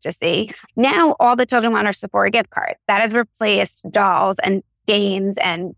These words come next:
you know, take me to the mall. So the real thing about this generation is they're the first generation that is really globally connected and digitally integrated. And those are the two things that are very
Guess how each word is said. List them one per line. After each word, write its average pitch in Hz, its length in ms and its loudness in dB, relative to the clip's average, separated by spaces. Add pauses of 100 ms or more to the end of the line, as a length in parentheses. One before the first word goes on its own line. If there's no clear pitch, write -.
you 202 100 0
know, - 280 -4 (160)
take - 200 -2
me 202 100 0
to 208 80 -2
the 202 80 -4
mall. 220 380 0 (460)
So 226 380 4 (100)
the 247 180 2
real 285 340 2
thing 262 160 2
about 214 200 0
this 202 100 -4
generation 190 560 -2
is 202 160 0
they're 220 140 2
the 214 140 -2
first 208 220 -2
generation 196 500 -2
that 202 100 2
is 196 120 -2
really 202 320 -2
globally 190 520 -2
connected 226 680 -2 (320)
and 202 240 -2
digitally 180 420 -2
integrated. - 600 -10
And 220 100 2
those 226 140 2
are 320 80 2
the 285 60 -6
two 226 220 -4
things 190 280 -2
that 208 100 0
are 214 100 2
very 175 540 -4